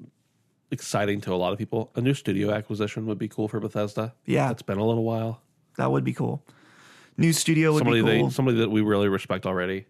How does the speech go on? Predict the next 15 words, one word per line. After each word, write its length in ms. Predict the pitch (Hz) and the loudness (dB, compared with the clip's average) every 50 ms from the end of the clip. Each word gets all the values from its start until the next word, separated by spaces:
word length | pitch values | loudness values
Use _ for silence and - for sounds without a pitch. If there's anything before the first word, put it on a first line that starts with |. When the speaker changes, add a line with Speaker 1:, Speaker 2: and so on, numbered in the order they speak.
| _ _ _ _ _ _ | _ _ _ _ _ _
Speaker 2:
Something 520 | - - - - 143 160 196 - 262 247 220 | -8 -6 -2 0 0 0 2 2 0 2 2
they 140 | 190 180 165 | 2 2 2
have 140 | 131 117 - | 2 0 -2
shown 400 | - - 147 143 147 151 139 120 | -4 -2 0 2 2 2 2 0
though 180 | 113 113 113 113 | 0 0 0 0
now 300 | 120 127 131 143 139 120 | 0 0 2 2 2 2
with 160 | 117 117 - | 0 -2 0
Rage 280 | 170 120 117 120 - - | 0 0 0 0 -2 -2
two 220 | - 180 196 175 | 0 2 2 4
is 100 | 131 123 | 2 2
that 120 | 127 143 131 | 0 -2 0
they 100 | 127 127 | 0 0
are 100 | 127 120 | 2 0
willing 460 | 120 120 123 123 123 123 120 120 120 - | 0 0 2 2 2 2 0 0 -2 -4
to 520 | - - - 120 117 120 117 113 113 117 | -4 -4 -2 -2 0 0 0 -2 -2 -6